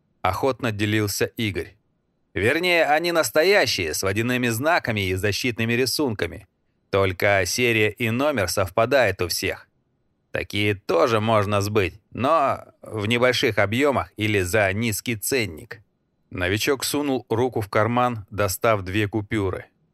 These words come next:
Принялся их тщательно рассматривать. Как и говорил Константин, серия и номер совпадали полностью. «Доллары!» С ударением на вторую букву, цитируя персонажа из фильма «Брат», протянул Порох.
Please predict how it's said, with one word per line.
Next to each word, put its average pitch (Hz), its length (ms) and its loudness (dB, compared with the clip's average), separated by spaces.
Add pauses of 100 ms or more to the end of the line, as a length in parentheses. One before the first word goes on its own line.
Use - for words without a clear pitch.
(120)
Принялся 131 480 0
их 120 140 0
тщательно 117 520 2
рассматривать. 107 880 0 (240)
Как 87 220 -4
и 98 40 -4
говорил 101 440 0
Константин, 104 800 -2 (280)
серия 120 460 2
и 113 180 -6
номер 117 360 0
совпадали 101 640 0
полностью. 82 800 -4 (380)
«Доллары!» 95 960 0 (760)
С - 140 -12
ударением 117 580 2
на 113 100 2
вторую 110 420 2
букву, 127 400 -2
цитируя 110 580 0
персонажа 110 720 -2
из 107 260 -8
фильма 95 340 -2
«Брат», 107 420 0 (200)
протянул 92 520 -4
Порох. - 460 -6